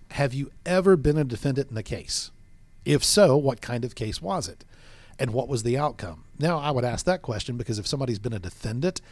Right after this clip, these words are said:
that means they've been sued before. So automatically, my thought would be they're gonna be prejudiced against the plaintiff because that's someone who,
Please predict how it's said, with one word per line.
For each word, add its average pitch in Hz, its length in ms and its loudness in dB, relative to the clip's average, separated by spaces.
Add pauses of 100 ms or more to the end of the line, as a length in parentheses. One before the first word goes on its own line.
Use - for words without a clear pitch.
(180)
that 131 120 -4
means 131 200 -2
they've 117 140 -2
been 104 140 -6
sued 208 300 -4
before. - 400 -14 (460)
So 165 200 2
automatically, 151 680 2
my 127 220 -2
thought 127 260 -2
would 110 140 -4
be 110 180 0
they're 113 140 -2
gonna 120 160 -2
be 113 180 0
prejudiced 123 560 -4
against 113 400 -6
the 101 160 -4
plaintiff 135 680 -4 (480)
because 120 300 -2
that's 127 200 -2
someone 127 360 -4
who, 117 280 -2